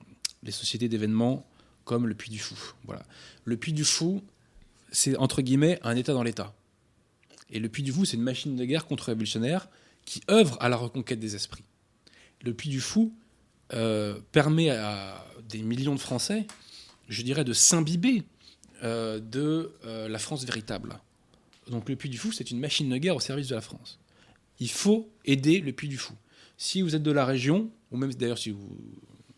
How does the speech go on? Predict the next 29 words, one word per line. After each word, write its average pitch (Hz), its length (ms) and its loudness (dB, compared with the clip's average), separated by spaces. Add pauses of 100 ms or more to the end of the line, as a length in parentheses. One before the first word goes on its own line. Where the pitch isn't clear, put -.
(360)
si - 180 -16
vous 98 60 -16
n'êtes 87 140 -14
pas 127 100 -2
de 120 60 0
la 101 100 0
région, 120 320 2 (320)
si - 180 0
vous 135 80 2
le 131 80 2
pouvez, 135 380 0 (1120)
allez 160 180 8
au 185 80 8
Puy 156 140 -4
du 131 100 -8
Fou. - 140 -14 (1120)
Allez 165 300 4
au 151 100 0
Puy 156 140 -6
du 139 80 -6
Fou. 110 160 -16 (840)
C'est, - 200 0
le 131 120 0
Puy 180 160 -4
du 160 140 -2
Fou 214 160 0
doit 151 140 2
être - 200 -4
soutenu. 120 320 -10